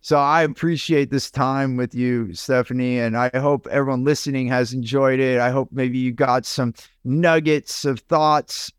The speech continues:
uh, some simple things that you could take into your life. And we'd love to hear, like, so please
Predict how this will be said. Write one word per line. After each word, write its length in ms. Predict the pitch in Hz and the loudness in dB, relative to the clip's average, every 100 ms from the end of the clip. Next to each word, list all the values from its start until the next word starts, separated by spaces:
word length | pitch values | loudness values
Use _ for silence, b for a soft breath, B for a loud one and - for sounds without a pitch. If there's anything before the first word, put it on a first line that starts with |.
| _ _ | _ _
uh, 160 | - 127 | -2 0
some 220 | 127 147 | 0 -6
simple 480 | 131 - 190 156 156 | -8 -4 -2 2 0
things 380 | 151 151 147 139 | 2 0 0 0
that 80 | 143 | 0
you 80 | |
could 120 | 135 131 | -2 0
take 200 | 147 143 | 0 0
into 120 | 139 | 0
your 140 | 135 | 0
life. 260 | 139 143 139 | 2 2 0
And 300 | - 135 139 | -2 -4 -2
we'd 240 | 175 175 | -4 0
love 240 | 156 165 156 | 2 2 2
to 100 | 151 | -2
hear, 340 | 143 165 151 | -2 0 2
like, 180 | 127 127 | 0 0
so 140 | 151 | -4
please 540 | 127 - 175 175 143 | -4 -6 -4 -2 -2